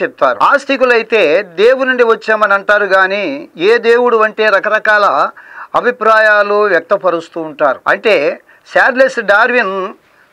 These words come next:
తన జీవ పరిమాణ సిద్ధాంతంలో కోతి మార్పు చెందటమును బట్టి మనిషి కోతి నుండి వచ్చాడని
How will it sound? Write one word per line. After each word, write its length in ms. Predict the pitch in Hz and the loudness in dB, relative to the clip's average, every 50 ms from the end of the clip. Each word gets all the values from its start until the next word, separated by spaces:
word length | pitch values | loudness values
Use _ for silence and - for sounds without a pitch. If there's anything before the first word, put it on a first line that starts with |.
| - | -4
తన 140 | 170 180 202 | -2 0 0
జీవ 320 | 190 196 196 247 269 277 269 | -2 -2 -2 0 2 2 2
పరిమాణ 440 | 269 247 233 240 233 240 226 233 | 2 2 2 2 2 2 2 2
సిద్ధాంతంలో 840 | 220 - 208 202 190 196 214 220 214 190 208 208 214 214 208 180 196 | 0 -2 -4 -4 -2 0 0 0 0 -4 -4 -4 -2 2 2 2 2
కోతి 440 | 196 - - 202 220 233 233 247 240 | 0 -2 -2 0 0 0 0 -2 -4
మార్పు 440 | 214 196 190 214 233 - - 240 247 - | 0 0 0 0 0 -4 -6 -8 -6 -4
చెందటమును 440 | 233 220 214 226 208 214 214 214 208 | -6 -4 -4 -4 -4 -4 -6 -6 -4
బట్టి 340 | 208 196 202 202 - 214 208 | -2 -2 -2 -2 -2 -6 -4
మనిషి 360 | 196 180 180 202 202 - 220 | -2 -2 -4 -4 -4 -8 -10
కోతి 320 | 214 - 202 214 214 214 214 | -6 -4 -4 -4 -4 -4 -8
నుండి 160 | 202 202 202 | -4 -4 -4
వచ్చాడని 880 | 196 196 196 196 - 196 196 185 196 196 202 202 165 147 - - 233 | -4 -4 -6 -4 -2 -2 0 0 0 -2 -2 -4 -4 -4 -4 -6 -8